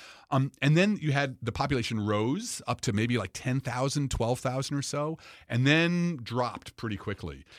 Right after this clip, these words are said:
And it looks like there's, it's kinda hard to get around that, that overuse of resources was a big part of it. There may have been other factors,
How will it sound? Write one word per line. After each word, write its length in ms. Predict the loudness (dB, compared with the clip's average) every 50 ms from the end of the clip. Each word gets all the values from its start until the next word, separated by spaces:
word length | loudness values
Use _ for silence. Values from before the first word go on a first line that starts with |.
| -18 -4 0
And 160 | 2 4 4
it 80 | 4
looks 240 | 4 4 2 2 4
like 260 | 4 4 2 2 -2 -10
there's, 440 | -12 -10 -10 -8 -6 -4 -4 -6 -6
it's 80 | -4
kinda 180 | -4 -2 0 2
hard 140 | 4 2 4
to 60 | 4
get 100 | 2 2
around 280 | 2 2 2 2 2 2
that, 260 | 2 2 0 0 0
that 180 | -2 -2 2 4
overuse 480 | 6 6 6 6 6 6 6 4 4 4
of 100 | 0 0
resources 540 | 0 0 0 0 -2 -2 -2 -2 -4 -4 -4
was 420 | -2 2 4 4 6 4 4 2 -2
a 80 | -6 -4
big 260 | -2 -2 -2 -2 -4
part 240 | -4 -4 -2 -4 -4
of 80 | -8
it. 100 | -10 -8
There 100 | -6 -4
may 80 | -2 -2
have 80 | -2
been 120 | -4 -4 -2
other 180 | -2 0 0 -2
factors, 460 | -2 -4 -6 -4 -6 -6 -8 -8